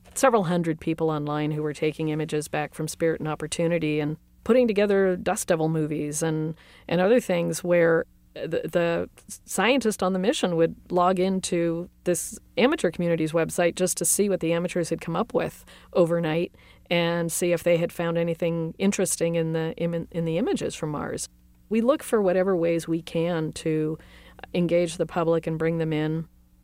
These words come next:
You know, the, another thing that we actually started as a result of the, um, the success on Twitter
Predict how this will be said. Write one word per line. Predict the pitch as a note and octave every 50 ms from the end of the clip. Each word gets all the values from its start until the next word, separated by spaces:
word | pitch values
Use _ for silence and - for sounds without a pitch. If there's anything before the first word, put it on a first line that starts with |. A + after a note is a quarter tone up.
| _ _
You | C#4+ C#4+
know, | D4 C#4
the, | B3 - -
another | B3 B3+ C4+ C#4 E4+ D#4
thing | - C#4 A3
that | G3 F3 E3
we | E3+ F3
actually | F3 F3+ F3+ - - E3 D#3+
started | - - - F3 E3 E3 F3 E3 E3
as | D#3 D#3 D#3+
a | D#3+
result | D#3+ E3 D#3+ D#3 E3 D#3 D#3 D#3+ -
of | E3 D#3 D#3 D#3+ -
the, | D#3+ D#3 D#3 D3+ D3+ D3+
um, | D3 C#3+ C#3+ D3+ - F#3 G#3+ - _ - -
the | - - D#3+
success | - - E3 - - - F#3+ F#3 - F#3
on | E3+ D#3+ D#3+ D#3
Twitter | - - - - G3 G#3 G#3+ F3+ E3 D#3+ D#3 D#3 D3+